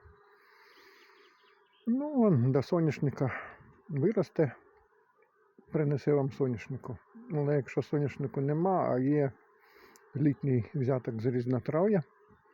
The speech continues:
то в такому разі, якщо ви хочете взяти різнотрав'я, треба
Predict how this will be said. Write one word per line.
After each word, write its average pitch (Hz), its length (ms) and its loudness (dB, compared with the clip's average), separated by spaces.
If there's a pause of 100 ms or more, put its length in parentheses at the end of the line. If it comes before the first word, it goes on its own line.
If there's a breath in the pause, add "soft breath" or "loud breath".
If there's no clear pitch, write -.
(1040 soft breath)
то 151 320 2 (3250 soft breath)
в - 40 -12
такому 220 400 2
разі, 175 400 4 (2250 loud breath)
якщо 160 300 -2
ви 135 100 0
хочете - 400 -4
взяти 127 320 -4
різнотрав'я, 135 640 -2
треба 147 400 -2